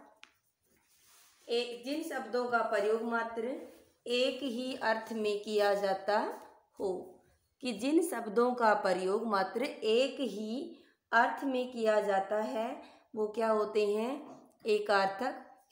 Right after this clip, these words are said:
शब्द होते हैं। हिंदी भाषा में ऐसे शब्द बहुत ज़्यादा आपको मिल जाएंगे, जिनके ऊपर देखने का अर्थ में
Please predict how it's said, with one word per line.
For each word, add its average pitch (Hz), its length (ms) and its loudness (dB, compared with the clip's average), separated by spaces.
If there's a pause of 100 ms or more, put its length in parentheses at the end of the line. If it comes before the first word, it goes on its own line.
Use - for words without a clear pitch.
(100)
शब्द 196 340 0
होते 170 320 -6
हैं। 165 220 -16 (640)
हिंदी 277 420 -2
भाषा 277 360 -2
में 277 160 0
ऐसे 240 460 0
शब्द 240 400 -2 (480)
बहुत 240 200 2
ज़्यादा 269 260 4
आपको 254 320 2
मिल 220 220 2
जाएंगे, 190 440 0 (540)
जिनके 240 340 -2
ऊपर 254 300 4
देखने 254 460 2
का 247 180 6
अर्थ 220 440 0
में 240 280 -2